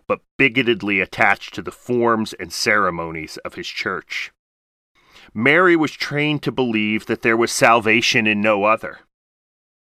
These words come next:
Her spiritual life took a drastic turn, however, when a young neighbor boy who was playing in her house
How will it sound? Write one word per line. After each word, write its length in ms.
Her 120
spiritual 760
life 340
took 200
a 60
drastic 680
turn, 420
however, 480
when 200
a 40
young 480
neighbor 380
boy 400
who 100
was 160
playing 480
in 100
her 160
house 480